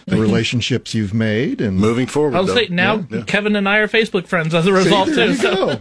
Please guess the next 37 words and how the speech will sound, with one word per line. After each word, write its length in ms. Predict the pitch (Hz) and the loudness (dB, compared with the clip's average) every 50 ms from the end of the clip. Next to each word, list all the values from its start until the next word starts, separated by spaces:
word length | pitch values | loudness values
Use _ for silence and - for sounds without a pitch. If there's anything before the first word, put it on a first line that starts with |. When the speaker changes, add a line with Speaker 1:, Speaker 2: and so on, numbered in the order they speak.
| - | -4
Speaker 2:
go. 400 | - 165 240 277 339 339 269 160 117 - - 269 - - - 226 214 190 185 - | -2 -2 -2 0 -2 -2 -4 -4 -6 -6 -10 -12 -12 -8 -6 -6 -6 -6 -4 -2
Yeah. 380 | 170 175 160 160 160 151 147 143 | 0 0 2 2 2 2 0 0
Um, 200 | 131 135 123 113 127 139 - | 0 -2 -4 -4 -8 -6 -2
well, 140 | 165 185 185 | 0 0 2
we 140 | 233 277 | 2 0
can, 140 | 269 254 214 - | 0 -2 -2 0
we 160 | 190 220 226 | 0 0 0
can 140 | - 185 165 | 0 -2 0
talk 260 | 175 190 180 170 - | 0 0 -2 -2 0
then 200 | 170 170 156 143 | -2 -2 -2 -2
offline, 760 | 104 127 151 165 170 - - 131 123 117 113 113 120 120 120 | -2 -2 -2 -2 -2 -4 -4 -4 -2 -2 0 0 0 0 0
uh, 140 | 123 117 113 | 0 -2 -2
the 100 | 110 113 | -2 -2
rest 320 | 117 131 143 - - - | -2 -2 -2 -2 -2 -4
of, 320 | 139 120 110 95 95 98 104 | -2 -4 -4 -4 -6 -6 -4
uh, 140 | 110 107 | -2 -2
Johnny's 420 | 107 98 117 117 117 110 107 104 - | -2 -2 -2 0 0 0 0 0 -2
story 380 | - - 120 110 110 107 107 | -2 -4 -2 -2 0 0 -2
about 400 | 107 95 110 101 101 98 - - | -2 -2 -2 -4 -4 -4 -6 -8
some 240 | - - 139 117 110 | -8 -4 -2 0 0
of 80 | 110 95 | 0 -2
your 100 | 107 98 | -4 -4
girlfriends. 720 | 101 107 107 107 104 - 110 104 101 101 104 104 98 - 110 | -4 -2 -2 -2 -4 -4 -4 -4 -2 0 0 0 0 -2 -2
And, 220 | 101 98 - 208 | -2 -2 -2 0
uh, 220 | 202 196 196 190 - - - - - | 0 -2 -2 -2 -4 -8 -12 -14 -12
<laughs> 220 | - - - _ | -12 -14 -8 _
anyway, 480 | 151 127 127 117 104 98 92 98 98 95 - - | 0 0 2 2 0 0 -2 -2 -4 -6 -4 -2
there, 180 | 147 143 131 | -2 -2 -2
there's 320 | - - 147 156 151 135 139 | -2 -2 -2 -2 -2 0 0
more 180 | 131 143 147 | 0 0 0
to 80 | 139 127 | 0 0
that 200 | 107 113 101 - | -2 -4 -4 -6
story, 380 | - - 123 127 127 120 104 98 | -6 -4 -2 -2 0 0 0 -2
I 80 | 98 | -4
think. 280 | 101 - 107 98 104 - - | -4 -4 -4 -4 -4 -4 -2
But 140 | 131 139 | -2 0
anyway, 400 | 190 240 254 208 147 117 104 101 | 0 2 2 2 0 0 -2 -4